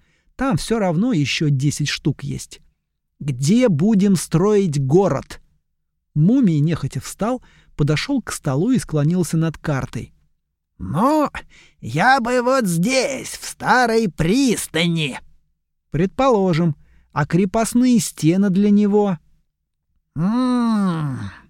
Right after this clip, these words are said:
«Не хочу, чтобы его светлые разорили с наскока». «Ну вот так, полукругом».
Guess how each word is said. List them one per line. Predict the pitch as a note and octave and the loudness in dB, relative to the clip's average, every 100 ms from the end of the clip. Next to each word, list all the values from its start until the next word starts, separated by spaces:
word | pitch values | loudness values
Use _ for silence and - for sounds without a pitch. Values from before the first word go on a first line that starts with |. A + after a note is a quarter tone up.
| _ _ _ _ - | _ _ _ _ -2
«Не | E3+ F#3+ | 2 2
хочу, | G3+ G#3+ - B3+ F3 | 0 0 2 2 2
чтобы | - E3 D#3 | 2 0 2
его | F3+ E3+ | 2 0
светлые | C#3+ E3+ B3 G3 D#3+ C#3+ | -2 0 0 0 0 0
разорили | D3 E3 F#3 F#3+ F3 | 0 2 2 0 0
с | - | 0
наскока». | F3 G3 - D#3 B2+ A2 - _ _ _ _ _ _ _ | -2 -2 -2 -2 -4 -10 -14 _ _ _ _ _ _ _
«Ну | - D#3 B3 C#4+ | -10 -4 -2 -2
вот | B3 C4+ C#4 - | 0 0 -2 -6
так, | - A#3 A3+ - - - - _ | -4 0 2 0 -4 -10 -20 _
полукругом». | - F#3+ B3+ B3+ F3+ D3+ G3 A#3 G3 G#3+ A3 | -4 0 0 0 -2 0 2 2 2 2 2